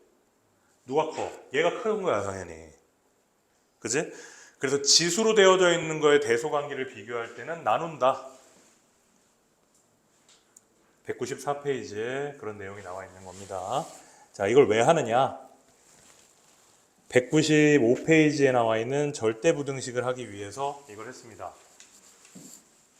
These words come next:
<clears throat> 자,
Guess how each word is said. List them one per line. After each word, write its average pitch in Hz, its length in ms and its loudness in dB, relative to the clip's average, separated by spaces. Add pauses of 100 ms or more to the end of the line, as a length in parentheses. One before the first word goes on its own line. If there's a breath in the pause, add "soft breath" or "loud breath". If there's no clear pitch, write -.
(600)
<clears throat> - 2250 -20
자, 98 380 -4